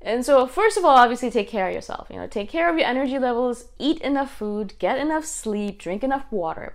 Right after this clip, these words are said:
basic essence of life. Please take care of that. But also, if you go into sudden modes where you're like,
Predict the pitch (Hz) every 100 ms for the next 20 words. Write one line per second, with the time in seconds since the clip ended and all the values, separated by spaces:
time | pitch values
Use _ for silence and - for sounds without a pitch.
0 | 175 208 262 - 294 - 208 - 240 190
1 | - - - 190 185 180 - - - 208
2 | 226 254 - 311 - 262 240 - - -
3 | - - - - - - - 311 359 381
4 | - 285 262 - 254 262 220 262 311 359
5 | 330 285 254 240 233 208 202 202 202 190
6 | 190 185 175 -